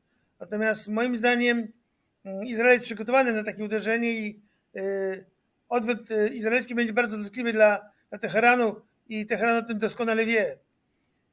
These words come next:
E, to jest jedna rzecz. Druga rzecz, moim zdaniem,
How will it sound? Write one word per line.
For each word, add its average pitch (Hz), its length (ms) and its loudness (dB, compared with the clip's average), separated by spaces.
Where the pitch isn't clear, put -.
E, 185 160 -8
to 233 80 -2
jest 226 160 0
jedna 220 240 2
rzecz. 190 160 -6
Druga 262 240 2
rzecz, 226 300 0
moim 240 280 -4
zdaniem, 254 440 0